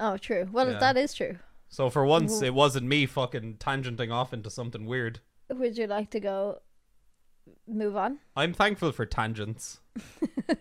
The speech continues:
Speaker 2: I'm thankful for Lucozade. I fucking, not, not hashtag ad or anything, but
Speaker 1: I don't think Americans have
Speaker 2: Americans,
Speaker 1: Lucozade.
Speaker 2: you guys don't have this shit, but it's just like this, like, like, kind of, it's not even orange flavor.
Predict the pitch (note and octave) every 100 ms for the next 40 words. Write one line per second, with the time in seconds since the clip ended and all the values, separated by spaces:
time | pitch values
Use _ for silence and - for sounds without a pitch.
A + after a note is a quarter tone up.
0 | - - - _ _ - C#3 A#3 D4 A#3+
1 | C#3+ A2+ C3+ D#3 G#2+ F#2+ - D#3 - C4
2 | C3+ G2+ B2 E3 E3 C3+ F3+ A#3 A3+ A#3
3 | - G#3+ D3+ C#3 E3+ F#3+ G3+ G#3+ G3 C3
4 | A2 - _ - A#3 D#4 F#4+ E4+ G3+ G#3+
5 | G#3+ G3+ F#3 D#3 E3+ A#3+ B3 F#3 F#3 A3
6 | C4 F#3+ E3+ E3+ F3 C3 - A2 - B2+
7 | C#3+ G3+ - A3 F#3 D#3+ C#3 - _ -
8 | C3+ A#2+ A#2 - - _ _ - - _
9 | _ _ _ _ _ _ _ D3+ C3 C3
10 | D#3 D3+ A#2+ - - C#4 D#4 B2 A#2+ D3+
11 | G3 B2 A2 G#2+ -